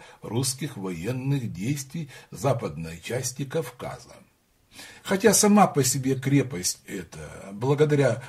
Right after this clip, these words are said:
походам к ней Текели, Бибикова, эскадры контр-адмирала Ушакова, который намеревался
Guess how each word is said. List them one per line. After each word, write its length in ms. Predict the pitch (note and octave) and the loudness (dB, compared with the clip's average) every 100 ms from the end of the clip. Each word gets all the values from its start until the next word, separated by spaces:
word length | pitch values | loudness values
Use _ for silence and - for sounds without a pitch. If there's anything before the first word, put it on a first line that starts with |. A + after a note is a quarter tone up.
| - | -2
походам 520 | B2+ A#2+ B2 G#2+ F#2+ | 0 0 0 0 -2
к 80 | - | -6
ней 320 | G2+ F#2 D2+ - | -6 -6 -8 -8
Текели, 640 | C#3 A#2+ - D2+ C#2+ F#3 _ - | -4 -2 -4 -10 -12 -16 _ -14
Бибикова, 720 | G#2+ C#3+ F2+ - D3 - - _ _ _ - | -4 -2 -2 -8 -12 -14 -18 _ _ _ -6
эскадры 640 | - - - B2 F#2+ F#2+ | -4 -4 2 2 2 -6
контр-адмирала 960 | - A#2+ A2+ G2+ F#2 F2+ G#2 G2 E2+ E2+ | -4 -2 -2 -4 -6 -4 -4 -4 -6 -8
Ушакова, 720 | F#2+ - E2 - D#2+ D#2 - - - - - _ - | -10 -12 -14 -14 -14 -14 -18 -20 -20 -20 -20 _ -12
который 320 | A#2+ B2 B2 | -4 0 2
намеревался 840 | B2 B2 B2+ A#2+ G#2+ F#2+ - - | 2 2 2 2 2 0 -4 -6